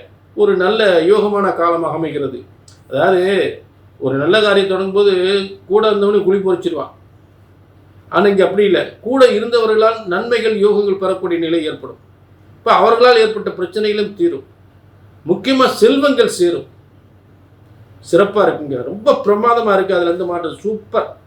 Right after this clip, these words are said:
பிரமாதம். குரு பயிற்சி என்பது மிதுன ராசிக்கு ரொம்ப டாப்ல போக போறீங்க.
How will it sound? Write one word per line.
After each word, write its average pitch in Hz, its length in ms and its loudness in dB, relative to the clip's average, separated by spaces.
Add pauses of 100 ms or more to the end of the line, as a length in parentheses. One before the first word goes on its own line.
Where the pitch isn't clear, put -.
(340)
பிரமாதம். 180 500 -4 (680)
குரு 185 240 0
பயிற்சி 196 340 2
என்பது 175 500 -4 (600)
மிதுன 185 280 0
ராசிக்கு 175 480 -2
ரொம்ப 185 280 -8
டாப்ல 190 640 -2
போக 175 160 -4
போறீங்க. 156 340 -8